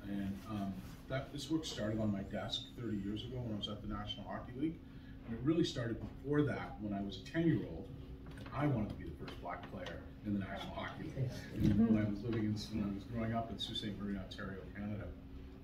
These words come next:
And I went to the library and I found his picture and words that he was the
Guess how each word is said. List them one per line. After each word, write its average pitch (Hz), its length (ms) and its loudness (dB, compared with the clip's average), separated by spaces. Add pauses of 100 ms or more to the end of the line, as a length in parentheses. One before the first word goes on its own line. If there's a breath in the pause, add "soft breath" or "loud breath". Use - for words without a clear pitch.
And 104 180 4
I 101 40 0
went 104 160 2
to - 80 -6
the 123 120 2
library 95 460 -2 (600)
and 104 600 4
I 101 60 -2
found 110 360 0
his 120 120 -4
picture 107 580 -6
and 101 220 0 (100)
words 104 340 -2
that 98 160 -6
he 110 100 0
was 101 420 -4 (540 loud breath)
the - 60 -10